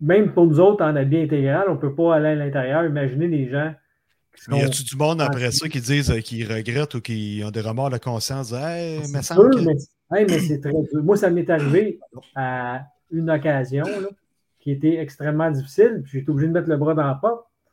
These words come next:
Speaker 1: dire, « Ben, les gars, c'est terminé, là. On
Speaker 2: Ouais,
Speaker 1: peut
Speaker 2: c'est
Speaker 1: plus. »
Speaker 2: tough, ça.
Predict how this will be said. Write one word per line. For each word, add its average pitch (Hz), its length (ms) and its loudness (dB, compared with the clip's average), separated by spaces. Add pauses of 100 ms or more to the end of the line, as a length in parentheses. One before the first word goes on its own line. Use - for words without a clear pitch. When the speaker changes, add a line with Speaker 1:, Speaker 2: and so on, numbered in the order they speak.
(380)
Speaker 1:
dire, « 151 320 2
Ben, 123 540 -8
les 120 140 -14
gars, 165 140 0
c'est 131 340 -12
terminé, 143 540 -2
là. 180 80 -16 (340)
On 135 60 -12 (140)
Speaker 2:
Ouais, 95 120 -6
Speaker 1:
peut 135 80 -4
Speaker 2:
c'est - 0 -
Speaker 1:
plus. » 120 100 -6 (120)
Speaker 2:
tough, 107 100 -4
ça. - 140 -14